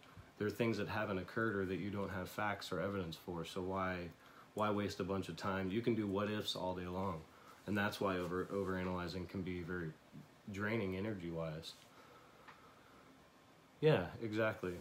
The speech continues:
Unre-, uh, as Cassie was saying, making unrealistic stories of a situation that hasn't happened yet. Um, but yeah, ba-, that's basically exactly what it is. I mean, it just, you, you kinda have to,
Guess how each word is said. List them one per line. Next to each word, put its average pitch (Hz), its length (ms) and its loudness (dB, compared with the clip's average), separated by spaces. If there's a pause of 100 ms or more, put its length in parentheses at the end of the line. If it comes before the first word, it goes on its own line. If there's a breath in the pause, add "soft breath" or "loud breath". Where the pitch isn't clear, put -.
(120)
Unre-, 98 560 0
uh, - 60 -4
as - 200 -12
Cassie 104 260 0
was 95 120 -2
saying, 101 240 0
making 98 320 -2
unrealistic 95 560 -2
stories 90 520 -2
of 90 100 -2
a 92 40 -4
situation 98 800 -2
that 90 160 -2
hasn't 95 320 -4
happened 95 380 -6
yet. 82 160 -10 (960 loud breath)
Um, 85 320 0
but 92 120 4
yeah, 104 220 6
ba-, 101 280 2 (160)
that's 98 160 0
basically 101 420 0
exactly 95 400 0
what 90 140 0
it 87 100 -2
is. 92 240 0
I 90 60 -6
mean, 90 180 -2
it 82 80 -4
just, 90 320 -2 (920 loud breath)
you, 101 100 0
you 98 240 0
kinda 107 260 2
have 113 200 4
to, 101 100 -2